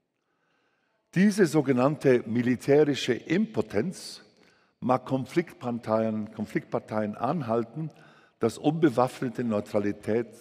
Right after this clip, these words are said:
das unbewaffnete neutrale Land zu besetzen. Von der Neutralitätspolitik hängt es ab, wie stark ein Staat in die bewaffnete Neutralität investiert. Die Schweiz hat sich für eine vergleichsweise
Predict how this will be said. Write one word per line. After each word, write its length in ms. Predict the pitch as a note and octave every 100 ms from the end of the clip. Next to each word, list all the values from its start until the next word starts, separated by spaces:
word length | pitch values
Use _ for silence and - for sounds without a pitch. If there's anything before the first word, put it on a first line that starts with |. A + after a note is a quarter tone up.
| -
das 60 | G2+
unbewaffnete 880 | D3 C#3 A#2 A#2 B2 G#2+ - A2 -
neutrale 540 | F#2+ G2 - G2+ G2 F2+
Land 460 | F#2 G2+ A#2 A2 - _
zu 120 | A2+
besetzen. 520 | F#2+ E2+ F2+ - - - _ _ _ _ _ _ _ _ _ _ _ _ _ _ _ _ _ _ _ _ _
Von 160 | D#3+ D#3
der 80 |
Neutralitätspolitik 1300 | D#3 D#3 - D3+ D3+ D3+ D3+ - C#3 C3 G#3+ F3+ - - - _ _ _ _
hängt 280 | - C3 A#2
es 160 | G#2+
ab, 340 | B2+ E3 - -
wie 100 | A2
stark 400 | G2+ - A#2 -
ein 100 | G#2+
Staat 600 | G2+ - A2 B2+ - - - - _ _ -
in 120 | G#2+
die 100 | F#2+
bewaffnete 640 | F#2 F#2+ G#2 G#2 A#2 G#2+ G#2
Neutralität 840 | G2 F#2+ F#2+ F2+ F2+ G2+ G2 -
investiert. 680 | G2+ F2+ - - D#2 - - _ _ _ _ _ _ _ _
Die 80 | A2
Schweiz 480 | - A2 D3+ - -
hat 120 | B2
sich 120 | - G#2+
für 180 | A2
eine 220 | G2 F#2+ F2+
vergleichsweise 840 | G2+ F#2+ G#2 - G2 F#2 F2+